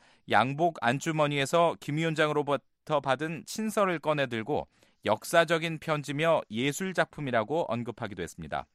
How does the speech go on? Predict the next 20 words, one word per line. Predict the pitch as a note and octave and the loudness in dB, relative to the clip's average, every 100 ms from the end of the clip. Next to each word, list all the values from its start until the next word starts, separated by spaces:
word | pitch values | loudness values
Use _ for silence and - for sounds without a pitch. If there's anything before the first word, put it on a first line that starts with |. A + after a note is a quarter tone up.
| _ _ _ _ _ _ _ _ | _ _ _ _ _ _ _ _
미 | D#3+ F#3 | -2 2
국무부는 | F#3 F#3 F3 F#3 F#3 | 2 2 2 2 0
이날 | C3+ D#3 D3 C3+ - | 4 8 8 6 0
폼페오 | - G3 G3+ F3+ | -4 2 2 4
장관이 | F3 E3 D#3+ E3 D#2+ - | 4 4 4 2 -2 -2
다음 | B2+ C#3 | 2 2
달 | C#3+ F3 | 4 2
평양을 | - A3 G#3+ G#3 | 0 0 0 0
방문해달라는 | F#3 E3 E3 D#3+ D#3 D3+ D3 F#3 F#3+ | 2 0 2 0 2 4 2 0 -6
김 | - D3+ | -6 -2
위원장의 | D#3+ D#3+ D3+ D3 C#3+ | 0 0 0 -2 -4
초청을 | - F#3 - E3 D3 | -8 -6 -4 -4 -4
수락했다며 | D3+ C#3+ B2+ - A2+ G#2+ C#2+ _ _ - | -2 -4 -2 0 0 0 -4 _ _ -6
폼페오 | F3 D#3+ F3+ D#3+ | -6 -2 0 2
장관의 | D3+ C#3+ C#3 C#3 G2 | 2 2 2 0 -4
사 | - C3+ | 2 0
차 | - E3+ C#3 | 4 2 2
방북 | - A#2+ C3 C3+ - | 0 -2 -2 -6 -6
계획을 | B2+ G#2+ G#2+ C#3 E3+ | -4 -2 -2 -2 -6
확정했습니다. | F#3 - A#2 F2 - D2+ D2 | -8 -8 -8 -8 -12 -8 -8